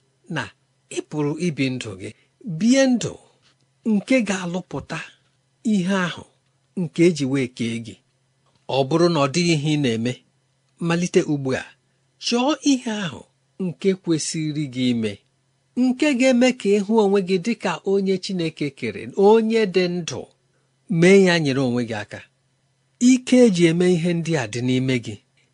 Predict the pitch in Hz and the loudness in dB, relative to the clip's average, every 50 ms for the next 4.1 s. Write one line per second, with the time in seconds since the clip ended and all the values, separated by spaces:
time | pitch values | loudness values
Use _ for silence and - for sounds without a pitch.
0 | _ - 277 311 294 - - 277 262 254 262 247 254 - 185 196 196 180 190 175 | _ -2 0 0 0 2 2 2 2 2 0 -2 -6 -6 -6 -4 -4 -2 -4 -4
1 | 151 - 160 147 - - 175 165 156 - - 151 143 139 131 120 117 113 117 113 | -4 -4 -6 -6 -4 -4 -4 -4 -4 -4 -6 -6 -4 -4 -4 -4 -4 -4 -6 -6
2 | 113 127 131 131 139 156 180 208 - - 226 220 214 - - 147 127 139 143 143 | -6 -6 -4 -2 -2 0 -2 -2 0 2 0 0 0 -2 -4 -4 -2 0 0 2
3 | 156 160 156 131 131 123 - _ _ _ _ _ _ _ 196 226 240 202 180 143 | 2 0 0 0 -4 -8 -10 _ _ _ _ _ _ _ 0 0 0 0 0 -4
4 | 127 | -6